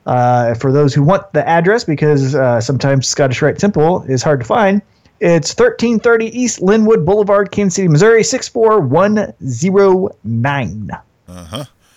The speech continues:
Speaker 2: Yeah,
Speaker 1: I will
Speaker 2: uh,
Speaker 1: be backstage coordinator, so I will be
Speaker 2: That's,
Speaker 1: making sure that all
Speaker 2: that's
Speaker 1: these
Speaker 2: fun.
Speaker 1: fights s-, started on time. All of these fights, uh, are,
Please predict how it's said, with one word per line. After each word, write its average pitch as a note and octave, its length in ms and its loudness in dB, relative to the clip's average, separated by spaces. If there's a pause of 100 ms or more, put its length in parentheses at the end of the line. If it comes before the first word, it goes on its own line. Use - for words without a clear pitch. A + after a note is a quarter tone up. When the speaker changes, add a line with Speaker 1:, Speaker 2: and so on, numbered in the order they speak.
(480)
Speaker 2:
Yeah, G2+ 220 -2
Speaker 1:
I C4+ 120 2
will - 260 2
Speaker 2:
uh, - 20 -4
Speaker 1:
be - 100 -6
backstage C4 500 -4
coordinator, G#3+ 520 -2
so E3 360 2
I F3 200 0
will A#3 80 2
be G3+ 120 -2
Speaker 2:
That's, F#3+ 80 0
Speaker 1:
making G3 220 -4
sure G3 400 -4
that C3 340 0 (340)
all B3 220 2
Speaker 2:
that's C4+ 60 -2
Speaker 1:
these A#3+ 200 0
Speaker 2:
fun. F#2 200 -6 (180)
Speaker 1:
fights A3 560 -2 (280)
s-, - 240 -12 (200)
started G#3 360 2
on G3+ 200 2
time. A#3 400 0 (240)
All A3 240 2
of A3 100 2
these G#3+ 240 -2
fights, G#3+ 520 -2 (400)
uh, D3 540 2 (1080)
are, C#3+ 480 0